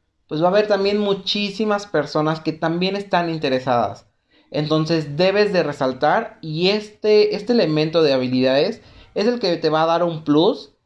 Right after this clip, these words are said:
para que el reclutador o la reclutadora diga, "Esta persona es la indicada porque tiene estas habilidades y tiene estas fortalezas", ¿ok?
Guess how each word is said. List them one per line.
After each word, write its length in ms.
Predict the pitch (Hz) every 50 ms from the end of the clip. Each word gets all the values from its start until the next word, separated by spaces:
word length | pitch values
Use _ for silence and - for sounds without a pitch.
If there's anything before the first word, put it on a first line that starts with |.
| _ _ _ _
para 220 | 147 147 147 143
que 60 | 151
el 60 | 147 143
reclutador 540 | 143 147 - 143 139 151 143 151 160 165
o 40 | 165
la 180 | 160 147 135 123
reclutadora 720 | 123 123 - - - 135 135 143 151 156 165 180 - - -
diga, 680 | 143 147 156 165 160 160 165 170 170 - - _ _ _
"Esta 360 | _ 180 185 180 - 214 214 -
persona 580 | 165 147 - 151 143 147 151 156 151 - - _
es 200 | - 151 160 156
la 80 | 165 165
indicada 640 | 165 156 139 135 127 - 139 135 135 143 156 156 -
porque 280 | 156 151 151 - 156
tiene 460 | 156 - - 185 180 180 190 190 180 175
estas 260 | 175 175 165 160 -
habilidades 680 | 151 147 147 143 143 139 131 131 135 151 147 - - _ _
y 140 | 170 165
tiene 400 | 156 165 170 165 160 160 160 160
estas 260 | 156 156 156 151 147 -
fortalezas", 800 | - 143 139 - - 143 151 151 151 151 127 110 107 - _ _ _ _ _ _ _ _
¿ok? 220 | - 139 135 -